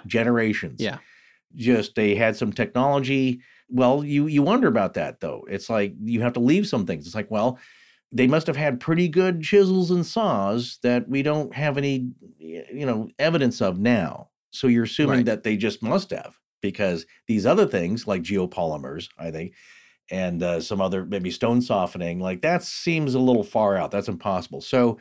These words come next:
Speaker 1: what I would say in Brian Dunning's article here, now he has a podcast called Skeptoid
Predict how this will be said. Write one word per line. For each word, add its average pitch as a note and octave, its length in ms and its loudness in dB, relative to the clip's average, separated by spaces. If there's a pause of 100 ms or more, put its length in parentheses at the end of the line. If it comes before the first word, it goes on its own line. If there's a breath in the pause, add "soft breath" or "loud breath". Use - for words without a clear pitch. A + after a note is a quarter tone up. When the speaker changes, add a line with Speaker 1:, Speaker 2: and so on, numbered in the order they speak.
(400 loud breath)
Speaker 1:
what D#3 160 4
I D3+ 40 4
would C#3+ 120 2
say E3 300 2 (100)
in C3 200 6
Brian C#3 340 2
Dunning's C3 320 2
article B2+ 300 4
here, G2 260 0
now A2+ 220 0
he D#3+ 200 2
has D#3+ 360 0
a B2 300 4 (580 loud breath)
podcast F3+ 460 0
called G2+ 200 -2
Skeptoid D2+ 720 -2